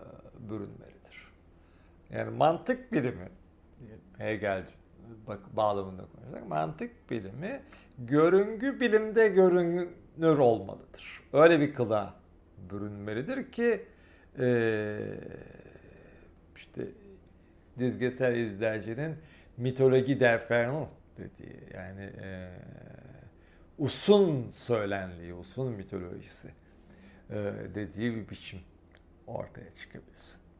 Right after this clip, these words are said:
Mesela görülüp anlaşılabilir hale gelsin kavram. Şimdi bunun için de örneğin dirim ölüm gibi bir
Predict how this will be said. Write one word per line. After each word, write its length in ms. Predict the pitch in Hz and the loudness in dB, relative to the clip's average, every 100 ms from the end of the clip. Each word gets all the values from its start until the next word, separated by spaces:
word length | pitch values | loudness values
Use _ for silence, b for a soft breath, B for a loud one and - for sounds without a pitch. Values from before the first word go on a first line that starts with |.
| _ _ - - - _ - _ - | _ _ -20 -20 -20 _ -20 _ -20
Mesela 380 | - - - - - _ - | -16 -8 -8 -8 -20 _ -8
görülüp 580 | 107 107 131 185 180 147 | -4 0 4 6 8 10
anlaşılabilir 880 | 117 107 98 101 98 92 92 - - - | 8 4 -8 -8 -8 -8 -12 -18 -20 -6
hale 340 | 98 98 95 | -2 -2 -4
gelsin 400 | 98 98 - - - | -8 -10 -12 -20 -20
kavram. 200 | - - - - - _ _ b b b b - | -20 -20 -20 -20 -20 _ _ b b b b -20
Şimdi 240 | - 123 - - _ b b b - | -16 -14 -16 -20 _ b b b -18
bunun 440 | 110 170 240 285 | -6 -4 -2 -2
için 340 | 190 - 104 135 | -4 -6 -10 -2
de 60 | |
örneğin 760 | 233 226 180 175 208 226 185 - - - 117 110 101 101 | 0 2 0 -2 -4 -4 -6 -8 -16 -20 -16 -14 -12 4
dirim 640 | 139 175 208 233 233 226 | 8 12 12 8 4 -2
ölüm 680 | 190 175 175 196 185 147 117 | 8 12 12 12 12 6 0
gibi 300 | 110 110 107 | -4 -2 -2
bir 160 | 104 | -2